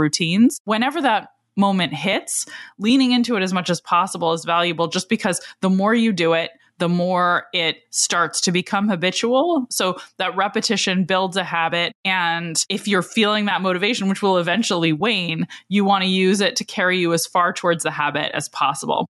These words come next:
That's not saying, like, it needs to be every day or else you're a failure. That actually is really dangerous logic. It's rather just, you know, do it as much as you can tolerate when you're feeling that motivation, because that will,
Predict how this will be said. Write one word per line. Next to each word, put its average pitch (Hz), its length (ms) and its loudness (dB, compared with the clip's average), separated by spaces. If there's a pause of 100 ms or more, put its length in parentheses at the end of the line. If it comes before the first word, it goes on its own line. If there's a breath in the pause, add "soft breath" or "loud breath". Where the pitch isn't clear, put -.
(140)
That's 226 220 -2
not 349 200 4
saying, 247 160 0
like, 190 160 -2
it 202 80 -2
needs 226 200 0
to 196 60 0
be 220 140 0
every 214 300 -2
day 208 220 2
or 185 100 2
else 180 260 0
you're 175 140 2
a 190 60 -2
failure. 160 680 0
That 202 340 0
actually 185 320 0
is 170 100 -2
really 185 360 2
dangerous 160 560 -2
logic. 151 560 -2 (160 loud breath)
It's 196 180 -2
rather 220 240 0
just, 214 280 -4
you 233 60 0
know, 196 140 0
do 277 180 2
it 392 60 4
as 302 100 -4
much 302 240 2
as 240 160 2
you 233 120 2
can 214 180 2
tolerate 196 560 2
when 180 160 0
you're 170 140 2
feeling 180 400 0
that 165 160 -2
motivation, 175 480 0
because 165 240 -2
that 170 180 -2
will, 175 180 0